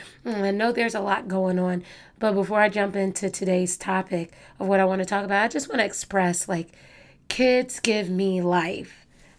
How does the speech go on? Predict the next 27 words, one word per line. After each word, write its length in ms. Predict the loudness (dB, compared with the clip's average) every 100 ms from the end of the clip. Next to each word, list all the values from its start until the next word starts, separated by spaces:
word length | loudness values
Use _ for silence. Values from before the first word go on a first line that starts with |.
| -2
I 60 |
never 320 | 2 4 4
really 260 | 2 2 2
thought 200 | 2 2
I 80 | 0
was 180 | -4 -6
a 60 |
kid 260 | -4 -6 -4
person 560 | -6 -6 -6 -6 -6
up 160 | -6 -6
until 240 | -6 -4
I 120 | -2 -2
started 380 | 0 -2 -2
doing 280 | -4 -2 0
what 120 | -2
I've 160 | -4 -6
been 220 | -4 -2
doing. 380 | 0 0 -2 -8 -18 -20 -20 _ -20 -20 -20 -14
So 540 | -2 0 2 2 0 -6 -18 -20 -20 -20 -2
I 300 | 2 4 2
was 260 | 2 -2
just 400 | 0 0 0 -2
around 680 | -4 -2 0 0 -2 -4 -6 -10 -20
some 300 | -8 -4 -2
sixth, 600 | -2 -2 -2 -2 -6 -12 -14
seventh, 520 | -8 0 2 2 -4 -6 -4
and 180 | -4